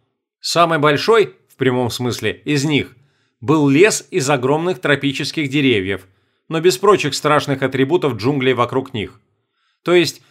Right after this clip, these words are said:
сверхвысокие тропические деревья были, а пугающие, э, то есть густые заросли, отсутствовали. К тому же деревья не стояли плотно друг к другу,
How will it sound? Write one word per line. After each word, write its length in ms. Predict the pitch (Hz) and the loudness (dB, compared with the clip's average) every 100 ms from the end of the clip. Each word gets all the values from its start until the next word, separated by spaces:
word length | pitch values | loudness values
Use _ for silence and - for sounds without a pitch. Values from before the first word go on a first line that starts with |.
| _ | _
сверхвысокие 840 | - 139 185 - 147 160 180 131 135 | -4 2 2 2 -2 2 2 2 0
тропические 680 | 135 135 151 139 135 147 135 | 0 -2 -2 -4 -2 -2 0
деревья 420 | 147 156 151 180 | 0 0 0 0
были, 480 | 170 127 95 - _ _ - | 0 0 -2 -8 _ _ -4
а 100 | 117 | 0
пугающие, 880 | 135 139 202 170 - 127 95 - _ | 0 2 4 2 0 -2 -4 -6 _
э, 440 | 123 101 110 110 107 | -6 -6 -6 -12 -6
то 100 | 127 | -4
есть 180 | 110 101 | -4 -2
густые 500 | 147 - 160 120 107 | -4 -2 -2 -2 0
заросли, 600 | 110 151 170 170 185 - _ - | 0 2 0 0 -4 -4 _ -2
отсутствовали. 1040 | 185 185 127 104 - 104 101 98 98 95 _ _ _ _ _ _ _ | 0 0 -6 -6 -6 -6 -4 -4 -6 -10 _ _ _ _ _ _ _
К 80 | - | 0
тому 220 | 170 214 | 2 2
же 120 | 156 | 0
деревья 420 | 139 165 190 175 175 | 0 4 4 4 0
не 120 | 180 | -2
стояли 460 | - 196 170 131 | 0 0 2 0
плотно 400 | 117 123 120 117 | 0 -2 -4 -4
друг 200 | 107 120 | -6 -6
к 20 | 117 | -4
другу, 400 | 117 90 85 | -4 -4 -8